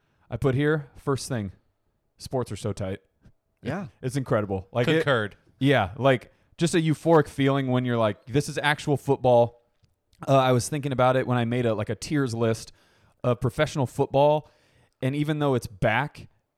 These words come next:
Speaker 1: you still, I would argue, like, I hate the Hall of Fame game. I don't know why that's a
Speaker 3: Yeah,
Speaker 1: thing.
Speaker 3: that sucks.
Speaker 1: It's,
Speaker 2: No.
Speaker 1: it's right there with the garbage
Speaker 2: Preseason.
Speaker 1: what, preseason and the garbage Thursday night football matchups, which, hot take, I think Thursday night and Monday night games,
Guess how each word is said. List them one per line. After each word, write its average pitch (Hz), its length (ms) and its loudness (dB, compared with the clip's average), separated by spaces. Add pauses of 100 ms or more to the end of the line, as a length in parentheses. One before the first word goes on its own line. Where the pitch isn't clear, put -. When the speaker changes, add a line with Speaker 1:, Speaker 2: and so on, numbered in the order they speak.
(300)
Speaker 1:
you 127 140 0
still, 147 500 0
I 131 100 2
would 131 120 0
argue, 120 560 0
like, 113 180 -4
I 113 80 -2
hate 139 260 -4
the - 80 -2
Hall 131 160 2
of 127 60 2
Fame 120 240 -4
game. 113 400 -2
I 120 80 2
don't 123 140 0
know 117 80 2
why 113 160 4
that's 113 180 -4
a 113 40 -4
Speaker 3:
Yeah, 110 60 -8
Speaker 1:
thing. 110 220 -2
Speaker 3:
that 85 160 -12
sucks. - 380 -20 (100)
Speaker 1:
It's, 101 340 0
Speaker 2:
No. - 60 -20 (140)
Speaker 1:
it's 131 180 -4
right 123 340 -2
there 120 280 0
with 120 520 0
the 117 460 -4 (180)
garbage 117 460 0
Speaker 2:
Preseason. 107 80 -16 (500)
Speaker 1:
what, 147 180 2 (100)
preseason 151 640 -2 (340)
and 131 260 0
the 117 60 -2
garbage 120 400 2
Thursday 127 300 -2
night 120 180 -4
football 120 240 0
matchups, 117 680 -2
which, 117 400 -2 (440)
hot 131 200 -2
take, 123 360 -4 (240)
I 120 120 0
think 127 180 -4
Thursday 131 300 0
night 123 140 -2
and 117 100 -6
Monday 120 240 -2
night 127 180 -4
games, 135 460 -6